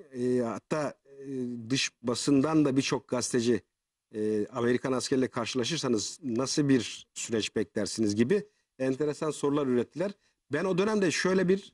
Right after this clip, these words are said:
e, benzetmeyle örneklemiştim o soruları.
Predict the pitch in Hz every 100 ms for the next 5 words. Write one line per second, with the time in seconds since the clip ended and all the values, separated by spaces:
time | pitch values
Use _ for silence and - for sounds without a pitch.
0 | 156 139 135 120 135 143 160 - 165 170
1 | 143 101 _ _ _ - 131 120 110 -
2 | 104 - - 233 - _ _ _ 117 117
3 | 117 110 117 202